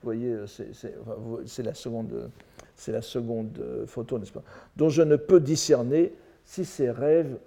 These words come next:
ou réalité. Yumeka Utsuka Hakan, euh, euh, euh, Obotsukana. C'est, je, je, je, je, on reviendra là-dessus.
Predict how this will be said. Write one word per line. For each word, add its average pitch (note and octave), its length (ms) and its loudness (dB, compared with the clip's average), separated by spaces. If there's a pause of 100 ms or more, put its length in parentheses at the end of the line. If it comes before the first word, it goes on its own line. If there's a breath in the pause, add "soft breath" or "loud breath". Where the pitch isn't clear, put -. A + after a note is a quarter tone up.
(120)
ou D#3 200 2 (240)
réalité. B2+ 760 2
Yumeka C3 600 2
Utsuka - 560 -6 (360 soft breath)
Hakan, A#2+ 260 -6 (200)
euh, G2 220 -4 (340 soft breath)
euh, B2 180 2
euh, B2 140 0
Obotsukana. A#2 760 0 (1300 soft breath)
C'est, G2 340 -8
je, A2 160 -12 (240)
je, C#3+ 140 -14 (120)
je, D3 140 -16 (140)
je, - 140 -20 (760)
on - 80 -8
reviendra G2+ 440 -2
là-dessus. F#2+ 320 -8